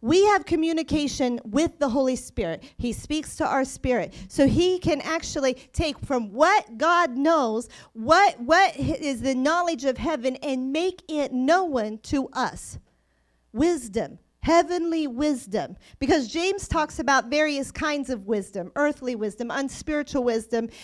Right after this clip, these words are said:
and demonic wisdom. Well, there's also a heavenly wisdom. So this heavenly wisdom can be given to us so that we can make decisions in life where something looks logical, something looks completely like, "Yeah,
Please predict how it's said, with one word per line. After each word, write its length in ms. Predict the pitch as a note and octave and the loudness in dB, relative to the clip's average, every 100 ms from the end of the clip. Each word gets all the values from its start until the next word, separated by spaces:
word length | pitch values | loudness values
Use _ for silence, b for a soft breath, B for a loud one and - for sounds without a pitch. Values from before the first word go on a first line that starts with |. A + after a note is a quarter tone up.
| B B | B B
and 180 | C4 A3+ | -4 0
demonic 560 | A#3+ A#3+ B3 A#3+ A#3+ | 0 2 2 0 -4
wisdom. 400 | G3+ F#3+ - G#3 | -6 -4 -6 -6
Well, 80 | G#3+ | -4
there's 200 | A#3 A#3 | -4 -4
also 300 | C#4 C#4 C4 | -4 -4 -4
a 80 | B3 | -2
heavenly 680 | A#3 E4 C4+ B3 G3+ E3+ G3+ A3 | -2 -2 0 -2 -6 -12 -10 -2
wisdom. 500 | A3+ G3 F#3+ D3+ - - _ _ B B B | 0 -2 -8 -10 -10 -20 _ _ B B B
So 380 | - D#4+ C#4 | 2 4 4
this 300 | A3 C#4+ C#4 | 4 0 2
heavenly 640 | - C4 F#4+ F#4+ D#4 C#4+ C4+ | 2 4 2 2 -4 -2 -4
wisdom 440 | C4 F#4 - B3+ | -2 -4 -4 -4
can 180 | - C4 | 0 0
be 80 | A#3+ | 0
given 380 | G3+ D#4 C#4 C4 | -2 -2 -2 -4
to 140 | C#4 C#4 | -4 0
us 300 | F4 A#3+ - B B | 2 2 -4 B B
so 220 | - E4+ | -2 0
that 200 | C#4+ C#4+ | 2 0
we 420 | C4 F#4 G4 F#4+ | 2 4 6 2
can 420 | - D#4 D4+ C#4 C4+ | 0 4 6 6 4
make 320 | F#4 F4+ - | 2 -2 -8
decisions 720 | A#3+ C#4+ - F#4+ D#4 D#4+ C4+ C#4 | -4 -4 -2 -2 -2 -2 -2 0
in 240 | C4 C4 | 0 0
life 520 | F4 C#4 A#3+ - - C#4+ | 0 0 -2 -6 -18 2
where 220 | C#4+ D4 | 4 4
something 560 | - G#4 B4 G4+ D#4+ C4 | 2 0 0 -2 -2 -2
looks 300 | C5 - C#4 | -4 -4 -2
logical, 640 | D4 G4+ A#3 G#3 F3 - B | 0 0 -2 -8 -8 -8 B
something 440 | - G4 A#4 A4+ F#4 | 0 0 2 0 0
looks 220 | G4 A#4+ | 0 -2
completely 640 | - F4 D#4 F#4+ G#4+ E4+ E4 | 0 0 0 0 -2 -2 -2
like, 220 | D4+ | -2
"Yeah, 80 | - | 0